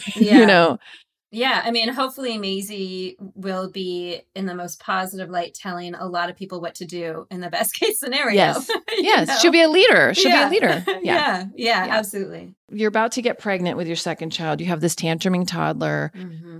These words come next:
Speaker 1: You have a full practice and a husband. How did you take care of yourself during that time emotionally? How did you cope with this?
Speaker 2: You know, just like I've heard you speak, uh, also to not knowing that you had,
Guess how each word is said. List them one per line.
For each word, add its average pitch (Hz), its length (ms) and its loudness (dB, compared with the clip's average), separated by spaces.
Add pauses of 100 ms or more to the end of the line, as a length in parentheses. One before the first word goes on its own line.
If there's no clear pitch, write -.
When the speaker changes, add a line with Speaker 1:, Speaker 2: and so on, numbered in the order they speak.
(140)
Speaker 1:
You 185 160 0
have 185 140 4
a 175 60 2
full 196 360 0
practice 160 920 -6
and 175 180 2
a 196 40 2
husband. 160 760 -2 (560)
How - 160 0
did 453 160 -4
you 339 80 2
take 233 220 0
care 220 200 -2
of 294 60 -4
yourself 240 460 -4
during 151 240 -2
that - 140 -6
time 165 320 -6
emotionally? 180 680 -2
How 175 260 -8
did 214 220 -8
you 190 120 -14
cope - 440 -8
with 143 540 -4 (360)
this? - 480 -8 (380)
Speaker 2:
You 277 100 -16
know, 269 100 -10
just 339 320 -8
like 269 160 -6
I've 247 180 -4
heard 277 220 -8
you 220 140 -6
speak, 202 400 -8 (300)
uh, - 100 -16 (180)
also 196 420 -4
to 190 160 -8
not 190 300 -4
knowing 180 640 -6
that 170 180 -6
you 180 160 -8
had, 170 600 -4